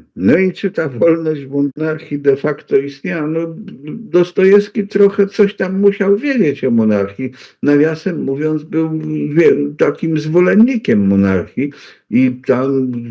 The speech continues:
te wszystkie ruchy rewolucyjne oceniał jako zagrożenie tych wszystkich zwolenników, wie pan, l-, suwerenności ludu. To, to tam ich jako, przedstawiał ich jako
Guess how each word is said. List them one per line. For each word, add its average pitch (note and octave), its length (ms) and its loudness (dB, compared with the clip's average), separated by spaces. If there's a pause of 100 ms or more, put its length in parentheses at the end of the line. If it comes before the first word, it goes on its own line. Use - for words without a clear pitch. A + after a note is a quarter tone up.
te C3+ 140 4
wszystkie C#3+ 520 -2
ruchy C#3+ 380 2
rewolucyjne B2+ 800 0 (360)
oceniał B2 520 0
jako A2+ 320 -2
zagrożenie C3 760 0
tych G#2 240 -6
wszystkich G#2+ 480 -8
zwolenników, G#2+ 920 2
wie G#2 140 2
pan, F#2+ 380 -2
l-, G2 280 -2 (360)
suwerenności A2+ 960 2
ludu. F#2 440 0
To, - 140 -6 (1600)
to C3+ 220 2
tam C#3 440 0
ich B2+ 240 0
jako, A#2+ 400 2 (520)
przedstawiał D3+ 760 0
ich - 180 -8
jako D3+ 460 -6